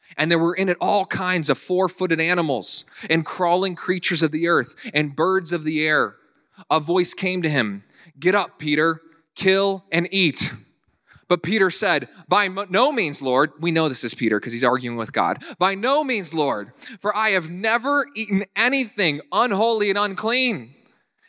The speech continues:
And again, a voice came to him a second time, 'What God has cleansed, no longer consider unholy.' This happened three times, and immediately the object was taken up into the sky." Now, this is my kind of vision.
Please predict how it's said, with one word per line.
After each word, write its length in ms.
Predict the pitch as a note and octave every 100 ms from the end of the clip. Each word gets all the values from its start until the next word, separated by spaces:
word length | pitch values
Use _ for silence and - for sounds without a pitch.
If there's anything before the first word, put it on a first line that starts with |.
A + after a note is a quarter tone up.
| -
And 120 | G3+
again, 260 | F3+ A#3
a 60 | A#3
voice 260 | F#3+ G#3+ -
came 200 | A3 G#3+
to 20 |
him 80 | G3
a 40 |
second 340 | G3+ A3+ A3+
time, 420 | G3 F#3 C#3 G#2 A2 _ _ _
'What 200 | F3 F#3+
God 240 | E3+ F#3+ A#3+
has 160 | A3
cleansed, 420 | - A3 A3 F3 C#3+
no 200 | F3 G#3
longer 340 | G3 G3 F#3+
consider 460 | F#3 F#3 - F3+ F3+
unholy.' 600 | G3 F#3 G#3+ F3 G#2 G#2+ _ _ _ _ - - -
This 220 | B3 C4+
happened 520 | B3+ A#3+ A3+ F3+ C3+ - -
three 360 | - C#4 D4
times, 800 | - A#3+ A#3+ A#3 F3 C3 - - _ _ _ - -
and 160 | G3 G#3
immediately 600 | G3 A3 B3+ B3+ G#3 A3
the 180 | G3+ -
object 460 | F#3 G3+ G3 F#3+
was 120 | E3+ -
taken 320 | G3 F#3+ G3
up 160 | F3+
into 160 | F#3 E3+
the 80 | D#3+
sky." 520 | - D3+ D3+ B2 G#2 _ _ _ _ _ _ _ _ _
Now, 80 | D3
this 140 | F#3+
is 140 | F3 D3+
my 160 | D#3
kind 240 | D#3 C#3+ A#2+
of 80 | A2
vision. 340 | G#2 E2+ B2+